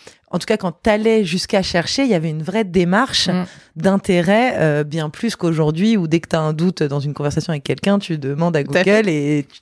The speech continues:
Speaker 1: t'as la réponse. Enfin, voilà.
Speaker 2: Tout à fait.
Speaker 1: Donc, euh, donc, euh, ok.
Speaker 2: Oui, oui,
Speaker 1: Et
Speaker 2: et d'ailleurs, euh, j'ai grandi, euh, entourée de livres.
Speaker 1: Ouais.
Speaker 2: <laughs> Et, et, et c'est ma maman qui m'a donné, euh, ses livres de Filiosa.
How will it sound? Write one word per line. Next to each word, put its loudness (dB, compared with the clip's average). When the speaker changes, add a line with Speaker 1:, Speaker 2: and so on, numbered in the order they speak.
Speaker 1:
t'as 0
la 2
réponse. -2
Enfin, 2
voilà. 2
Speaker 2:
Tout -6
à -6
fait. 0
Speaker 1:
Donc, -2
euh, 2
donc, -6
euh, 0
ok. -2
Speaker 2:
Oui, 4
oui, 4
Speaker 1:
Et 4
Speaker 2:
et 0
d'ailleurs, 2
euh, 4
j'ai -2
grandi, -2
euh, 2
entourée 0
de 2
livres. 2
Speaker 1:
Ouais. 4
Speaker 2:
<laughs> 0
Et, 2
et, 2
et -2
c'est 0
ma 2
maman 2
qui -8
m'a 2
donné, 0
euh, 0
ses -2
livres 0
de 2
Filiosa. 0